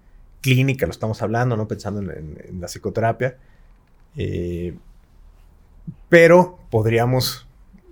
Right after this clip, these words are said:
eh, llevarlo a otros campos y decimos, bueno, pues tenemos, por ejemplo, en macrosistema, tenemos un sistema que,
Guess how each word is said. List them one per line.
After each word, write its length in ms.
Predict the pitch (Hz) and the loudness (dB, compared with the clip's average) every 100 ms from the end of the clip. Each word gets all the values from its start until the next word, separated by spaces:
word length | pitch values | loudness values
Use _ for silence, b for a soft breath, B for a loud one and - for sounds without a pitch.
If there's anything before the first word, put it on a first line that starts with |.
| - | -20
eh, 160 | - - - 135 | -20 -20 -6 -2
llevarlo 480 | 110 110 120 117 95 | 0 2 2 0 -2
a 80 | 98 | 0
otros 420 | 127 156 143 - | 0 0 -4 -6
campos 480 | - 131 131 135 - B B B B - - | -2 -2 -2 -6 -8 B B B B -12 0
y 80 | 117 | 0
decimos, 320 | 107 147 147 | 2 -2 -4
bueno, 240 | - 208 | -6 -8
pues 120 | - | -10
tenemos, 380 | - 110 131 120 - | -6 -2 -2 -4 -8
por 100 | - | -10
ejemplo, 300 | - 117 120 | -6 -2 0
en 160 | 113 101 | 0 0
macrosistema, 880 | 107 120 139 131 127 147 139 143 143 b b - - | -2 -2 -2 -2 0 2 2 0 -6 b b -20 -8
tenemos 400 | 95 95 120 123 | -4 -2 -2 -2
un 80 | 113 | -4
sistema 720 | - - 123 117 117 120 - | -4 -4 -2 0 -2 -4 -8
que, 480 | - 95 90 87 | -8 -6 -4 -6